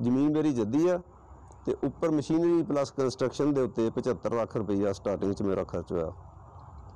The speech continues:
ਫਿਰ ਟਰਾਂਸਫਾਰਮਰ ਛੋਟਾ ਮਹਿਸੂਸ ਹੋਇਆ ਮੈਨੂੰ, ਮਸ਼ੀਨਰੀ ਵੱਡੀ ਲਾਉਣੀ ਪਈ ਇੱਕ ਹੋਰ ਪੀਸਣ ਵਾਲੀ, ਉਹਦੇ ਕਰਕੇ ਫਿਰ ਟਰਾਂਸਫਾਰਮਰ ਦਾ ਖਰਚਾ, ਫਿਰ ਦੁਬਾਰਾ ਵੱਡਾ ਟਰਾਂਸਫਾਰਮਰ ਲਵਾਇਆ, ਮਸ਼ੀਨਰੀ ਲਈ ਅੱਠ ਲੱਖ ਮੇਰਾ ਪਿਆ ਉਹਦੇ ਤੇ ਖਰਚ ਹੋ ਗਿਆ।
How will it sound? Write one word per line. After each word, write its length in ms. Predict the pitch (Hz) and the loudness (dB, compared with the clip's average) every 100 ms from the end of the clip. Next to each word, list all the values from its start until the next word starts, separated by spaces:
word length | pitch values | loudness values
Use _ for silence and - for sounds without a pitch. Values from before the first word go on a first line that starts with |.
| - - - - - - | -20 -20 -20 -20 -18 -4
ਫਿਰ 380 | 147 165 160 151 | 0 2 4 2
ਟਰਾਂਸਫਾਰਮਰ 680 | 151 143 135 156 151 156 | 0 -2 -2 -2 0 -2
ਛੋਟਾ 320 | 143 135 113 151 | 0 -2 0 -2
ਮਹਿਸੂਸ 300 | 139 147 156 | 0 0 2
ਹੋਇਆ 160 | 135 | 2
ਮੈਨੂੰ, 300 | 127 135 139 | 2 -2 -2
ਮਸ਼ੀਨਰੀ 320 | 131 127 127 | -2 0 2
ਵੱਡੀ 220 | 123 110 117 | 0 0 0
ਲਾਉਣੀ 220 | 131 135 | 2 0
ਪਈ 260 | 127 135 | 0 2
ਇੱਕ 160 | 127 - | 2 0
ਹੋਰ 140 | 113 | -2
ਪੀਸਣ 300 | 107 113 - | 0 -2 -2
ਵਾਲੀ, 280 | 117 113 117 123 - - - - | 0 0 -2 -4 -16 -20 -18 -6
ਉਹਦੇ 200 | 117 151 | -2 0
ਕਰਕੇ 340 | 139 127 120 131 | 0 -2 0 0
ਫਿਰ 160 | 131 | 0
ਟਰਾਂਸਫਾਰਮਰ 720 | 127 127 120 - 143 139 147 135 | 0 -2 -2 -2 -2 0 0 0
ਦਾ 120 | 123 | -2
ਖਰਚਾ, 320 | 113 92 107 | -4 -2 -2
ਫਿਰ 160 | 110 104 | 0 -2
ਦੁਬਾਰਾ 360 | 107 101 101 | 0 0 0
ਵੱਡਾ 300 | 101 92 95 90 - - - | 0 0 -2 -4 -10 -14 -6
ਟਰਾਂਸਫਾਰਮਰ 540 | 98 101 110 120 127 | -4 -2 -2 0 -2
ਲਵਾਇਆ, 400 | 123 113 107 110 - - | 0 2 2 -2 -6 -6
ਮਸ਼ੀਨਰੀ 460 | 113 104 120 131 123 | -4 0 2 2 0
ਲਈ 260 | 104 104 110 - - - - - - - - - - - 101 | 0 -2 -4 -12 -20 -20 -20 -20 -20 -20 -20 -20 -20 -8 -6
ਅੱਠ 140 | 104 - 127 120 | -6 -8 -10 -4
ਲੱਖ 260 | 107 - 110 - | -2 -2 -4 -2
ਮੇਰਾ 220 | 98 92 | -2 0
ਪਿਆ 240 | 92 92 - - | 0 -2 -4 -8
ਉਹਦੇ 200 | 90 110 | -2 -2
ਤੇ 100 | 92 | -2
ਖਰਚ 260 | - - - | -6 -8 -10
ਹੋ 60 | - | -12
ਗਿਆ। 300 | - - | -12 -16